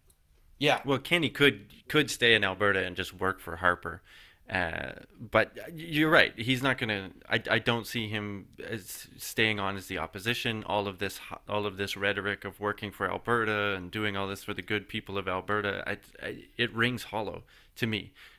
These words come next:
Speaker 2: Um, maybe there's, maybe it's, it's, it doesn't to some other people, but I think that's a, that's a good point, and I,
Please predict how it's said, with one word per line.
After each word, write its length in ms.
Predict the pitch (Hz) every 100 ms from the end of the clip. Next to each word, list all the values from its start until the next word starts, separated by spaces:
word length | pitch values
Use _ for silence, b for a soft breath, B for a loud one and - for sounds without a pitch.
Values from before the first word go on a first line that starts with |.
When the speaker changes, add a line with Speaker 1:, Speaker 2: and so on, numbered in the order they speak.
| B
Speaker 2:
Um, 560 | 92 90 90 90 87 85 107
maybe 300 | 107 101 101
there's, 380 | 95 87 - 90
maybe 320 | 104 101 101
it's, 280 | 98 - -
it's, 320 | 101 - - -
it 160 | 104 - -
doesn't 300 | - 104 101
to 100 | 107
some 180 | 101 101
other 140 | 95 110
people, 320 | 123 120 127
but 140 | 101
I 60 | 98
think 180 | 120 107
that's 200 | 104 95
a, 80 | 87 -
that's 160 | 101
a 60 | 101
good 240 | 95 98
point, 240 | - 101 -
and 140 | 98
I, 100 | 92